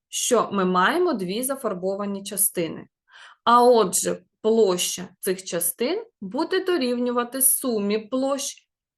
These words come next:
першої частини та другої. Назвемо їх С один та С два. Отже, С дорівнює С один плюс С два. Застосовуючи геометричний зміст інтегралу,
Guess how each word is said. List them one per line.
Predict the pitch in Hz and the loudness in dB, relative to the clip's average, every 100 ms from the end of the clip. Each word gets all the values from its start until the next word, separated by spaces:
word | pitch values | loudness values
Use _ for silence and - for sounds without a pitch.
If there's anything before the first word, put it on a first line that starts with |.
| _ | _
першої | 233 196 185 - 277 349 | 2 2 -2 -6 -6 -6
частини | 349 381 - - 359 359 370 - | -6 -4 -4 -2 -2 -2 -4 -2
та | 254 | -2
другої. | 214 190 185 175 170 - _ _ | 0 -2 -2 -6 -6 -12 _ _
Назвемо | 214 220 208 202 190 175 | 0 0 0 -2 -2 -2
їх | 180 269 403 - _ - | -4 -4 -8 -12 _ -2
С | 226 214 - - | 0 2 0 -4
один | 185 180 269 381 - | -6 -4 -4 -6 -8
та | - 185 - | -6 -6 -2
С | 196 190 185 | -2 -4 -4
два. | 170 156 - _ _ _ - | -6 -6 -10 _ _ _ 2
Отже, | 190 165 - 349 392 - _ | 2 2 -2 -4 -6 -18 _
С | 196 165 - | -2 -2 0
дорівнює | 214 262 302 311 339 349 381 _ _ - | -2 -2 -4 -6 -4 -6 -8 _ _ -4
С | 196 - - | -4 -2 -2
один | 170 180 254 370 - | 0 0 0 -4 -6
плюс | 185 190 226 - 196 | 0 0 0 -4 -8
С | 190 | -10
два. | 185 170 160 196 _ _ _ _ _ _ _ _ _ _ _ - | -8 -8 -8 -10 _ _ _ _ _ _ _ _ _ _ _ -2
Застосовуючи | 240 277 302 294 403 440 381 - - - | 2 2 0 2 2 4 2 2 -4 -6
геометричний | 180 220 233 254 285 269 - 220 | -2 0 2 0 -4 -4 -2 -2
зміст | 214 214 214 - | 0 -2 -4 -6
інтегралу, | 202 202 185 180 160 185 262 | -8 -6 -4 -2 -2 -4 -8